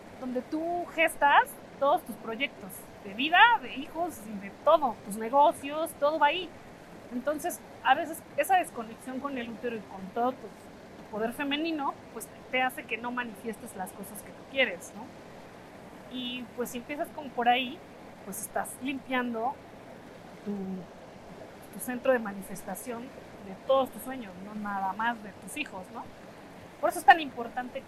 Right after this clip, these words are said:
conocer del útero, conocer de tu, de tu cuerpo, porque también te ayuda a,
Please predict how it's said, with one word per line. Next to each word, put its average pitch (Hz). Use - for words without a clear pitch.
conocer 214
del 254
útero, 240
conocer 208
de 247
tu, -
de 196
tu 214
cuerpo, 247
porque 226
también 269
te 330
ayuda 311
a, 214